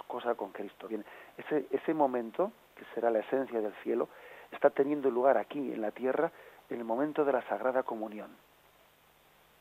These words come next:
El cielo no será otra cosa distinta, solo que en el cielo podremos disfrutar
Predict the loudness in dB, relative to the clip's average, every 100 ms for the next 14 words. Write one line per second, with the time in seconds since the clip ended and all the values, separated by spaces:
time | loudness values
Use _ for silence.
0 | -16 -14 -4 2 2 2 0 0 0 -4
1 | -4 -6 -4 -4 -4 -8 -12 -14 -20 -16
2 | -4 0 0 0 -4 0 2 2 0 -6
3 | -20 -20 -6 -4 -2 0 -2 -4 -6 -8
4 | -8 -8 4 4